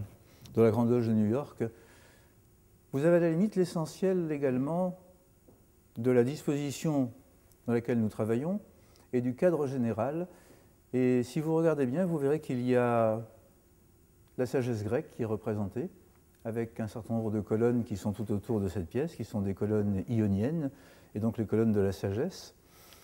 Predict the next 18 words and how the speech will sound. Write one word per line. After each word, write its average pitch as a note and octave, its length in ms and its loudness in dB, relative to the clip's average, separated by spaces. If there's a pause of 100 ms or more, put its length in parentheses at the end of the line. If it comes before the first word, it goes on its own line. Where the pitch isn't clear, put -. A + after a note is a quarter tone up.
(180)
Et C3 80 0
puis D3+ 220 -4
vous C3+ 200 -2
avez B2 800 4 (1120)
tout C#3 180 -4
au C3+ 80 4
fond, D3 340 0
au-dessus, B2 800 2 (1160)
ce - 80 -18
qu'on G2 120 -10
appelle G2+ 240 -4
le G#2 100 -2
frère - 260 -8
couvreur, B2 400 -4
mais A2 120 -4
que A2 100 -6
les G#2+ 200 0
Anglais A2 280 0